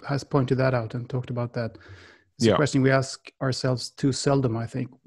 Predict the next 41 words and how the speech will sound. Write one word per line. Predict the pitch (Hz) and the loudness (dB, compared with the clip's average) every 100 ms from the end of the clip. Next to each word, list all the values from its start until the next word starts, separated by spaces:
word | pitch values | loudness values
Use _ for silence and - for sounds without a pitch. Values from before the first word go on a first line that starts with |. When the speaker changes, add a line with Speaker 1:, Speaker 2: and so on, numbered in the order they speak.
| 214 139 | -8 2
Speaker 2:
Yeah, | 135 | 4
Speaker 1:
What | 151 | 6
have | 160 | 6
Speaker 2:
I, | 143 | 8
Speaker 1:
we | |
Speaker 2:
I | |
Speaker 1:
done | 170 | 8
Speaker 2:
sometimes | 156 202 - 214 | 10 8 10 8
Speaker 1:
right? | |
Speaker 2:
say | - 185 170 | 8 8 8
that | 135 131 | 6 2
the, | |
the | 147 160 | 4 6
big | 151 196 | 8 6
question | - 185 170 - 151 | 6 4 6 2 0
is | 139 - - | 0 -4 -2
no | 143 147 156 | 2 6 8
longer | 143 143 143 131 | 8 6 6 6
whether | 123 123 | 8 6
the | 120 123 | 6 6
world | 117 127 131 123 | 8 8 6 4
is | 113 | 2
getting | 120 117 110 | 2 2 4
better | 120 117 | 4 4
or | 117 107 | 4 4
worse. | 113 151 104 - | 6 6 4 2
We | 131 | 0
have | 131 123 | 2 4
good | 135 160 | 6 6
data | 113 135 156 | 6 6 6
on | 127 101 | 4 4
that. | 95 98 - | 0 -2 0
We | 120 | 2
know | 123 143 151 135 | 6 6 8 6
in | 113 | 6
what | 120 120 | 4 2
aspects | - 117 - 113 110 - - - - - | 2 -2 0 0 0 -6 -10 -10 -20 0
there | 107 107 | 2 4
have | 110 107 | 4 4
been | 113 107 | 2 2
improvements, | 107 - 143 139 131 131 - | 2 6 6 6 2 0 -2